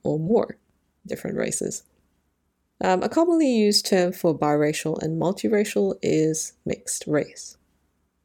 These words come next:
For example, I have a cousin who married a French, uh, white lady, so they have an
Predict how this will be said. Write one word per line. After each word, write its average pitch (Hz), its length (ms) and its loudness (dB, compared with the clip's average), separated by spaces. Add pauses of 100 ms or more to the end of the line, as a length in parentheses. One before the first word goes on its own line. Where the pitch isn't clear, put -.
(800)
For - 140 -2
example, 233 520 0
I 202 220 2
have 170 260 -2
a 156 120 0
cousin 254 420 -2 (100)
who 240 120 0
married 226 240 4
a - 20 0
French, 220 540 -4
uh, 196 300 2
white 180 320 -2
lady, 190 440 0 (420)
so 156 320 2
they 160 160 -2
have 156 420 -2
an 151 120 -4